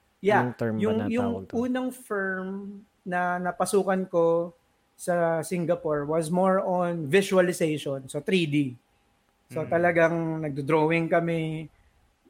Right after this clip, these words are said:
Speaker 1: Actually, yung pa yung time na tumatawid na kami from manual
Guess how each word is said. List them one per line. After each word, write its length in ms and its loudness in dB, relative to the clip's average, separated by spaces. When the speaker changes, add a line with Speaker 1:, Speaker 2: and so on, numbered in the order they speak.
Speaker 1:
Actually, 680 2
yung 180 2
pa 160 2
yung 240 6
time 480 2
na 180 0
tumatawid 680 4
na 120 0
kami 300 -2
from 280 0
manual 1000 -2